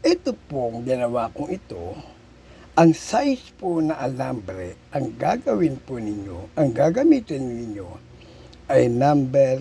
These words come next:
twenty-one. Okay? Ito pong size na ito ay katorse lamang. Pinakita ko sa inyo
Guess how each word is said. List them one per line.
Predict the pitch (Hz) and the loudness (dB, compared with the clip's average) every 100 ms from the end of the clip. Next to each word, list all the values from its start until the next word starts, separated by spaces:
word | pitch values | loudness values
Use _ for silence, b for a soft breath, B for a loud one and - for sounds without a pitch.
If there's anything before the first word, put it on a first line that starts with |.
| 135 | -6
twenty-one. | - 110 110 107 117 104 92 101 90 80 - - - | -12 -8 -8 -8 -12 -14 -12 -12 -14 -18 -20 -20 -18
Okay? | - - 120 175 - - - - - - - - B B - | -16 -12 -8 -8 -8 -20 -20 -20 -20 -20 -20 -20 B B 0
Ito | 294 349 302 | 0 0 -2
pong | 311 214 | -2 0
size | - 180 151 - | 2 4 4 2
na | 160 | 0
ito | 135 131 - 107 92 92 B B B B - - - - - - | 0 -4 -10 -12 -12 -16 B B B B -20 -20 -20 -20 -20 -4
ay | 117 110 123 - | -2 0 -2 -4
katorse | 139 139 160 131 123 - 113 110 113 - | -2 0 2 2 2 -4 -8 -8 -10 -10
lamang. | - - - - - _ - | -8 -8 -10 -14 -20 _ -2
Pinakita | 131 127 - 175 - | 2 4 2 -4 -4
ko | - 165 | -4 -4
sa | - 135 | -4 -6
inyo | 123 101 | -6 -10